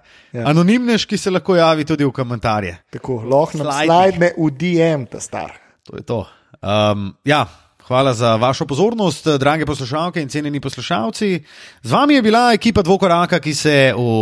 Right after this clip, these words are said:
Speaker 2: vaša ušesa vrača čez točno dva tedna.
Speaker 1: Sayonara.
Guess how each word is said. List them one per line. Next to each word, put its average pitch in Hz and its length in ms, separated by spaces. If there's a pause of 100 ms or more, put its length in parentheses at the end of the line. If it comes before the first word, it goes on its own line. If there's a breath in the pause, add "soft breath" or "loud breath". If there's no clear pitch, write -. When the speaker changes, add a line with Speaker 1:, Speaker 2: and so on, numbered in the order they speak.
Speaker 2:
vaša 160 340
ušesa 202 480
vrača 196 460
čez 180 260
točno 165 380
dva 131 220
tedna. - 360 (1200)
Speaker 1:
Sayonara. 156 880